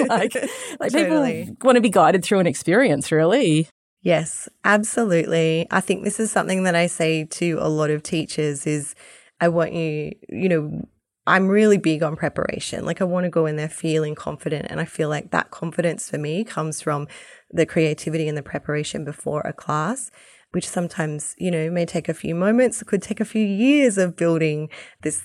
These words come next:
Speaker 2: this kind of class structure. But then I kind of want you to set it alight. Like, I want it, just burn it, burn it all. Because if you are so, like, strict on that structure, then where's the flow?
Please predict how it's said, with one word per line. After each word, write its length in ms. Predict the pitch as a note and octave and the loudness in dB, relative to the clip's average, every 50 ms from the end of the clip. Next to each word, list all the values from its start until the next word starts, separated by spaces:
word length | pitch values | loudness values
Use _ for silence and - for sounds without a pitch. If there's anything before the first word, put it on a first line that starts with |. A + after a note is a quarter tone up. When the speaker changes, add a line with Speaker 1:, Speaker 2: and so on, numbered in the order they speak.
| - - | -8 -6
Speaker 2:
this 140 | E3 D#3 | -6 -6
kind 220 | - - - D3+ E3+ | -4 -2 -2 -2 -2
of 80 | D#3+ | -2
class 260 | - - - C#3 D3+ - | -4 -4 -4 -4 -4 -2
structure. 340 | - - F3+ - - F#3+ E3 | -2 -2 -2 0 0 0 0
But 180 | - F#3 F3 | 2 0 2
then 120 | - F3+ F#3+ | 2 4 4
I 80 | F#3+ | 4
kind 240 | F#3+ - - A3+ A#3 | 2 0 0 2 2
of 80 | A#3+ A3+ | 2 2
want 220 | G#3 G3+ F3 - | 2 0 0 -2
you 100 | - D#3+ | -2 -4
to 100 | D#3 E3 | -2 -4
set 260 | D#3+ - - F3 E3+ | -4 -4 -2 0 2
it 180 | E3+ D#3 - _ _ _ _ | 2 0 0 _ _ _ _
alight. 400 | - C#3+ D3+ D3+ D3+ D3 - - | -4 -2 -2 -2 -2 -4 -4 -4
Like, 140 | F#3+ F#3 - | -2 0 0
I 40 | F#3 | 2
want 280 | F3+ F3+ F3+ F3 F3 | 2 2 2 2 2
it, 100 | E3+ - - _ _ _ _ - | 0 -2 -6 _ _ _ _ -6
just 240 | - G#3+ G#3 - | -4 -4 -4 0
burn 240 | - D#3 D#3+ D#3 D#3 | 2 2 4 4 2
it, 160 | D3+ C3+ - _ _ _ _ _ _ _ _ _ _ - | 0 -4 -8 _ _ _ _ _ _ _ _ _ _ 4
burn 180 | G3+ F#3+ F3+ | 4 6 6
it 80 | F3+ E3 | 6 6
all. 200 | E3 D#3+ D#3 D3+ | 4 4 2 0
Because 340 | C#3 - F3+ - G3+ - - | 0 -2 -2 -2 -2 -2 -2
if 160 | G#3 F#3+ - | -2 -4 -2
you 180 | F#3 F#3+ G3 - - | -2 0 0 0 0
are 80 | F3 | -2
so, 640 | F#3+ - - - E3+ E3+ F3 F3 F#3 F#3 F#3+ G3 G3+ F#3+ - _ _ _ _ _ _ _ _ _ _ _ - | -4 -2 0 2 4 6 6 6 6 6 4 2 2 0 -4 _ _ _ _ _ _ _ _ _ _ _ 0
like, 240 | - - C#3+ C#3 - | 2 2 2 2 0
strict 460 | - - - - F3 G#3 - - - | -4 -4 0 2 2 2 2 0 -2
on 160 | F3+ F3 E3+ | -2 0 -2
that 200 | D#3 C#3+ - - | -2 -4 -6 -8
structure, 600 | - - - C#3+ F3+ - - - B3 C4+ D#4 E4+ E4 - - - _ - | -4 -2 0 0 0 -2 -2 -2 0 0 0 -2 -4 -8 -16 -14 _ -2
then 200 | F#3+ F#3 F#3 F3+ | -2 0 2 2
where's 260 | E3+ D#3+ D#3+ D#3 - | 2 2 2 0 -2
the 100 | - D#3+ | -6 -8
flow? 460 | - - - C#3 - - - - D3 | -8 -6 -6 -4 -4 -4 -4 -6 -8